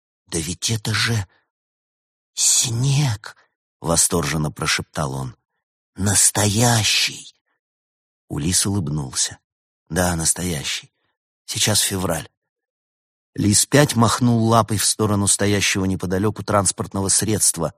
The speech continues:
напомнившего беглецам внедорожник из старых книжек.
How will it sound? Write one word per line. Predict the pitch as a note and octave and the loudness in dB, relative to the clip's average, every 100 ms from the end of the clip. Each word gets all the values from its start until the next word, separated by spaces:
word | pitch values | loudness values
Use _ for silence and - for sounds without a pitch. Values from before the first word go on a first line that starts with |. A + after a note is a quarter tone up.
| _ _ _ | _ _ _
напомнившего | F#2+ F#2 A#2+ A#2+ A2+ - G#2 | 0 2 4 4 4 2 2
беглецам | G2 G2+ G2+ - G#2+ | 2 0 0 2 2
внедорожник | F2+ G2+ G2 G2 G#2 G#2 G2+ F#2 - | 2 0 2 2 2 2 0 -4 -4
из | F#2+ | 0
старых | - G2+ F#2 - | 0 0 -2 -4
книжек. | - F2+ D2+ C#2 - | -6 -4 -4 -8 -14